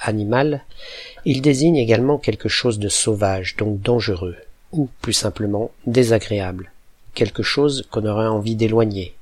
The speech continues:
dont on aurait envie de se débarrasser au plus vite.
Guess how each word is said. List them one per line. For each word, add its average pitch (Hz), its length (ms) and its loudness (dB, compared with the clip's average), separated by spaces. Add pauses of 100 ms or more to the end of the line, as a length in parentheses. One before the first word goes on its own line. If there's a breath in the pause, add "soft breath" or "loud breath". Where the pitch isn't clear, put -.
(240)
dont 107 260 -4
on 107 80 0
aurait 104 240 0
envie 113 380 -4
de 110 140 -2
se - 140 2
débarrasser 104 640 0
au 104 80 -2
plus 104 220 -4
vite. - 360 -12